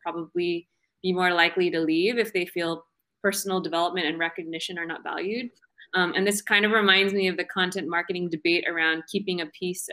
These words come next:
of valuable content gated when the world should see it. Um, and yeah, I think a way for, like, for you to build this into your strategy is,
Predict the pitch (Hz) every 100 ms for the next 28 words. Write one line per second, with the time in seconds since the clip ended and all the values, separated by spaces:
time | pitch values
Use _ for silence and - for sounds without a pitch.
0 | 165 165 165 _ 175 170 175 170 - 170
1 | 165 165 151 165 165 196 254 240 - _
2 | _ _ - 175 170 156 170 170 - 165
3 | - 175 247 - - _ _ - - 185
4 | 175 170 170 - 180 175 170 175 - -
5 | _ - 233 254 - 233 262 254 254 214
6 | 220 226 226 208 196 190 185 180 185 180
7 | - _ - 208 208 190 196 208 202 190
8 | 202 196 202 190 175 - 202 220 214 180
9 | 175 156 180 170 -